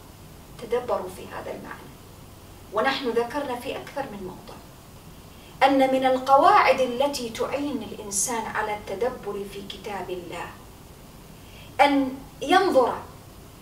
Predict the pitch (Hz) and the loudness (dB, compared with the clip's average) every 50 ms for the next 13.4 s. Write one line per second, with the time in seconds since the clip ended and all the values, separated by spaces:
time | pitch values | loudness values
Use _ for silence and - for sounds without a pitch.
0 | - - - 302 320 - - 440 453 440 403 359 - - - 269 269 277 277 269 | -20 -6 -2 -2 0 4 6 8 8 8 8 6 4 6 6 6 6 6 6 4
1 | 262 269 262 233 220 220 214 - 208 208 - 247 233 - - - - - - 202 | 2 2 0 0 0 -2 -4 -4 -6 -4 -2 -2 0 0 -2 -4 -6 -8 -10 -10
2 | 202 208 208 - - - - - - - - 170 175 175 - - - - - - | -10 -8 -6 -6 -6 -4 -4 -4 -4 -4 -4 -6 -8 -8 -10 -10 -10 -12 -16 -10
3 | - - 277 285 277 240 226 208 190 175 180 180 180 - - - - - - - | -4 0 0 0 0 -2 -8 -8 -6 -4 -4 -4 -4 -4 -8 -10 -12 -14 -16 -16
4 | - - - - - - - - - - - - - - - - - - - - | -16 -16 -18 -18 -18 -18 -16 -16 -18 -18 -18 -20 -20 -20 -20 -20 -20 -20 -20 -20
5 | - - - - - - - - - - - - - - - - - - - - | -20 -20 -20 -20 -20 -20 -20 -20 -20 -20 -20 -20 -20 -20 -20 -20 -20 -20 -20 -20
6 | - - - - - - - - - - - - - 240 233 214 202 202 226 294 | -20 -20 -20 -20 -20 -20 -20 -20 -20 -18 -6 -2 -2 -2 -2 -2 -6 -6 -2 0
7 | 294 269 233 208 - - - 240 233 233 240 233 233 233 226 220 220 247 233 214 | 0 0 0 0 -2 -2 -2 -2 -2 -2 -2 -2 -2 -2 -2 -2 -2 -2 -4 -4
8 | 214 - - 269 269 233 220 202 180 - - - - - - - - - - - | -6 -8 -6 -6 -6 -6 -6 -8 -10 -12 -12 -14 -16 -18 -18 -18 -20 -20 -20 -20
9 | - - - - - - - - - - - 523 - - 285 285 - 359 427 508 | -20 -20 -20 -20 -20 -20 -20 -18 -2 2 4 4 6 4 2 2 4 4 6 6
10 | 480 415 415 415 - - 277 262 233 226 269 277 269 233 226 220 - 233 226 220 | 6 6 4 4 4 0 -2 0 4 4 4 4 4 2 -4 -6 -6 -8 -8 -8
11 | 220 214 - - - - - - - - - - - - - - - - - - | -8 -10 -12 -14 -16 -18 -20 -20 -20 -20 -20 -20 -20 -20 -20 -20 -20 -20 -20 -18
12 | - - 220 214 208 214 240 269 269 - - 240 233 226 214 - 226 226 - - | -6 0 2 2 4 6 6 6 4 4 2 -2 -2 -4 -4 -4 -6 -6 -6 -6
13 | 233 226 - 262 294 294 269 - | -4 -2 0 2 2 2 2 0